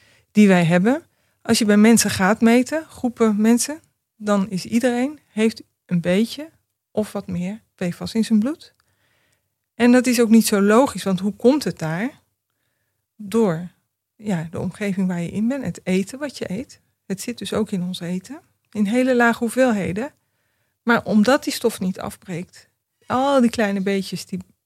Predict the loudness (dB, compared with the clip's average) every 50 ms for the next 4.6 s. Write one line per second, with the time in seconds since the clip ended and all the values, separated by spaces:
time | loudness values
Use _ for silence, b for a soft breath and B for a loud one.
0 | _ -16 -10 -6 -2 -2 -2 -2 -4 -6 -10 -10 -8 -8 -6 -4 -4 -4 -4 -4
1 | -6 -6 -6 -8 -8 -8 _ _ _ _ _ _ _ _ _ _ _ _ -16 -14
2 | -12 -8 -2 0 0 0 -2 -4 -10 _ _ -4 0 2 2 4 4 0 0 -2
3 | -4 -2 -2 -2 -2 -4 -6 -8 -12 -16 -16 _ _ _ -4 -2 -2 -2 -2 -2
4 | -4 -4 -4 -6 -6 -6 -6 -8 -10 -12 -16